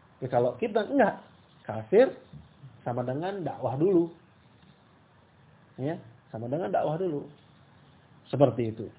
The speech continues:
<clears throat> Walau mujadatu ahliha. Dan kesungguhan dalam merangi pelakunya, awun nifaqul akbar, atau kemunafikan yang besar.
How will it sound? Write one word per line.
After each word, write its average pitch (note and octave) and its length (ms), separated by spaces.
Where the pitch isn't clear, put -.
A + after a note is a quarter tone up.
<clears throat> F3 320
Walau C4 320
mujadatu A#3 560
ahliha. D3 320
Dan D#3 220
kesungguhan G#3 420
dalam G3+ 240
merangi G3 720
pelakunya, F3+ 800
awun F#3+ 240
nifaqul G3+ 480
akbar, F3+ 560
atau A3 400
kemunafikan F3+ 640
yang F#3 160
besar. F#3+ 480